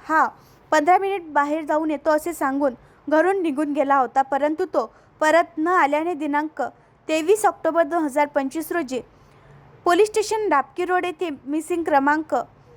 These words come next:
चौवेचाळीस ऑब्लिक दोन हजार पंचवीस अन्वये हरवलेल्या इसमाची नोंद घेऊन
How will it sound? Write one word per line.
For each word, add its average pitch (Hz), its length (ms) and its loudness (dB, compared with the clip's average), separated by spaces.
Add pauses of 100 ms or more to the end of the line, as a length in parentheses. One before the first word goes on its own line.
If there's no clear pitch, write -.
(520)
चौवेचाळीस 370 540 2
ऑब्लिक 294 280 -2
दोन 330 120 -2
हजार 302 220 -2
पंचवीस 302 480 -4
अन्वये 285 460 4
हरवलेल्या 330 480 2
इसमाची 302 520 -4
नोंद 277 300 -2
घेऊन 302 180 -2